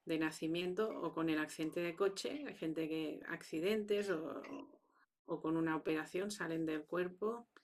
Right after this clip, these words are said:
y es el despertar mediúmico. Otros,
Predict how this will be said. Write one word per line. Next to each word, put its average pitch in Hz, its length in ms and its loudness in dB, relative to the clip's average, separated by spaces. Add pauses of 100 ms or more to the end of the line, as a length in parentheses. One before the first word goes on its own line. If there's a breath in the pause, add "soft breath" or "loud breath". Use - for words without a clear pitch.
(280 soft breath)
y 175 220 6
es 165 160 0
el 156 160 2
despertar 160 640 -2
mediúmico. 190 840 0 (800 soft breath)
Otros, 208 720 8